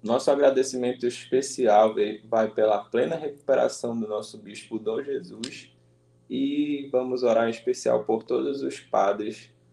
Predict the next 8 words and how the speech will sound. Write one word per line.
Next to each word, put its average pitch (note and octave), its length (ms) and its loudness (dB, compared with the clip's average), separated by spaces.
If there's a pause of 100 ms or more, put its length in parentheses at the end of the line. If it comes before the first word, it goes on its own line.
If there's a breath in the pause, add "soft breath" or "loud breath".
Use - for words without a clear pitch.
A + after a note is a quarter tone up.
(260)
da A2 160 0
nossa G#2 320 -2
região. G#2+ 680 -4 (3000)
Para A2 180 4
finalizar A2 680 0
aqui, B2 400 -2
vamos C3 400 -2
orar A2+ 580 4